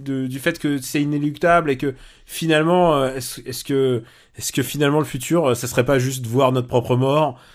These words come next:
C'est, c'est, euh, c'est un film ultra sombre et en même temps qui s-, et c'est ça qui est génial pour du Terry Gilliam,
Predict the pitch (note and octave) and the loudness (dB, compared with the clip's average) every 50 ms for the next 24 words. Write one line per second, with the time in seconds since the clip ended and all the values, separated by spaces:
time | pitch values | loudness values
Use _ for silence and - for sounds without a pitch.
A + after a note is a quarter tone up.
0 | - _ _ - - - - F3 F3 F3 F3+ F3+ - - - - D3+ C#3+ C#3+ C#3+ | -20 _ _ -12 -10 -4 4 6 6 8 8 6 4 0 -4 -2 0 2 4 4
1 | C#3 C3 B2 B2 A#2+ A#2+ A#2+ A#2+ A#2 A#2 A2+ A2+ G#2+ - - C#3 B2+ B2+ - D#3+ | 4 4 2 2 0 0 -2 -2 -4 -6 -8 -10 -12 -10 -8 -8 -8 -6 -6 -8
2 | D#3 - _ A3 G#3 G3+ G3+ - - F#3 F3 F3 E3+ E3+ - - - - _ _ | -8 -8 _ -4 -4 -4 -4 -4 -2 0 0 0 0 -2 -8 -18 -20 -20 _ _
3 | - - - - - B3+ C4+ C4+ G3 C3 C3 - D#3 E3+ F3+ F3+ F3+ F3+ F3 E3 | -12 -8 -8 -4 -2 -2 -2 0 0 -2 -2 0 2 2 4 6 4 4 2 2
4 | - G#3+ A3+ G#3+ - - D#3+ - - - C3+ B2 - - B2+ - D#3 C#3+ - C#3 | 0 -2 -2 -2 -4 -6 -8 -8 -8 -8 -8 -10 -10 -8 -6 -6 -6 -4 -2 0
5 | C3+ C3 B2 C3+ C3+ D3 D3+ D3+ B2+ B2 C3 A#2+ A2+ A2+ A2 - A#2+ A2+ A2+ A2+ | 0 2 2 2 2 2 2 0 0 -2 -4 -4 -2 -4 -2 -2 -2 0 0 0
6 | A2+ C#3 G3+ A3 | 0 0 0 0